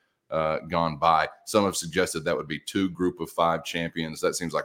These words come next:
way too much real estate reserved for Group of Five folks when there's only twelve slots. The era gone by was when the Pac-twelve still <laughs> existed.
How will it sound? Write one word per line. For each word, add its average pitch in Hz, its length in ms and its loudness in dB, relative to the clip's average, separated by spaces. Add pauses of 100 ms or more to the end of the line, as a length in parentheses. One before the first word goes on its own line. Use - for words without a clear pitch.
way 123 200 4
too 110 160 -2
much 87 220 0
real 90 160 4
estate - 360 4
reserved 85 480 2
for 82 100 -2
Group 85 280 -4
of 78 100 -16
Five 85 300 4
folks 85 300 0
when 85 80 -10
there's 80 160 -8
only 85 240 -2 (320)
twelve 113 360 8
slots. 104 500 8 (400)
The 98 200 8
era 117 240 12
gone 98 240 6
by 98 220 8
was 85 160 0
when 90 100 2
the 85 60 0
Pac-twelve 92 600 4
still 95 260 4
<laughs> 90 60 0
existed. 110 460 4